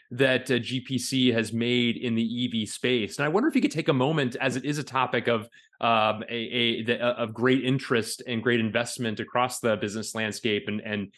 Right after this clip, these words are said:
and personal landscape as well, um, as to how the, your organization is, is playing in that space.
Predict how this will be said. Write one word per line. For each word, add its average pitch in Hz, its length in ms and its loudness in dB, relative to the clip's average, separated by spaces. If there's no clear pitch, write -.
and 110 140 -4
personal 135 360 0
landscape 110 440 0
as 98 100 -6
well, 110 440 0
um, 123 420 2
as 143 300 -2
to 147 420 0
how 139 260 0
the, 139 180 2
your 135 180 4
organization 123 800 2
is, 117 680 -2
is 123 100 -2
playing 131 380 -2
in 95 120 -2
that 78 180 -10
space. - 400 -14